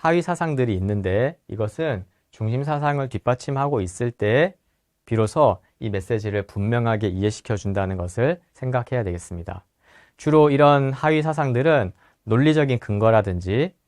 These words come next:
이 메인 아이디어가 어떤 주장을 한다면 그 이유들, 혹은 이 메인 아이디어가 어떠한 결정적인 일을 설명한다면 그 결과로 벌어지는 일들이라고 할 수 있겠고요. 설화체, 즉 이야기 안에서는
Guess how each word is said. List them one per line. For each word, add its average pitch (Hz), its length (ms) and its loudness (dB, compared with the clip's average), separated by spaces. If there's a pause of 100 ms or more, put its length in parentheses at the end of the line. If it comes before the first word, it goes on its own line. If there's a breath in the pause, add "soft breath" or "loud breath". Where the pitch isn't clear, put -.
이 117 240 -2
메인 117 260 0
아이디어가 120 400 2
어떤 110 220 0
주장을 139 420 2
한다면 92 520 -2 (180)
그 - 180 0
이유들, 110 520 0 (800 soft breath)
혹은 156 420 0 (160)
이 139 180 -4
메인 123 300 4
아이디어가 113 800 4 (180 soft breath)
어떠한 135 680 2
결정적인 151 680 2
일을 107 160 0
설명한다면 123 800 0
그 131 140 -2
결과로 131 540 4
벌어지는 104 520 0
일들이라고 90 580 -4
할 117 80 -6
수 113 120 -8
있겠고요. 95 640 -4 (640 soft breath)
설화체, 139 720 2
즉 117 240 0
이야기 151 420 4
안에서는 113 720 2